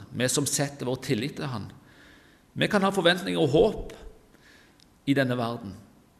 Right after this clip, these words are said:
selv med krig, med menneskehandel,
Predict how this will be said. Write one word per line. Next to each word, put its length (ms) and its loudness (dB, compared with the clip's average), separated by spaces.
selv 540 -2
med 300 -4
krig, 400 -10
med 200 -6
menneskehandel, 880 2